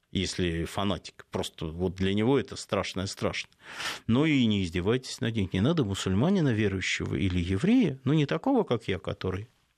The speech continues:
ветчину ест со спокойной душой и большим аппетитом, а верующего не надо кормить свининой. И то же самое относится к огромному количеству еды. И понятно, что в данном случае ни у кого,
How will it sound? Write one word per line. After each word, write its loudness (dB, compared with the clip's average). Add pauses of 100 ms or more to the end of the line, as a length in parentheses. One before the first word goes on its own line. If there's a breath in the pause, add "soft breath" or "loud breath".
ветчину 2
ест 0
со -6
спокойной 0
душой 2 (400 loud breath)
и 0
большим 2
аппетитом, -2 (480 loud breath)
а 0
верующего 0
не 6
надо 4
кормить 0
свининой. 0
И 0
то 2
же 2
самое 4
относится 0
к -2
огромному 4
количеству -2 (340)
еды. -2 (260 loud breath)
И -2
понятно, 2
что -2
в -2
данном 2
случае 0
ни 6
у 4
кого, 2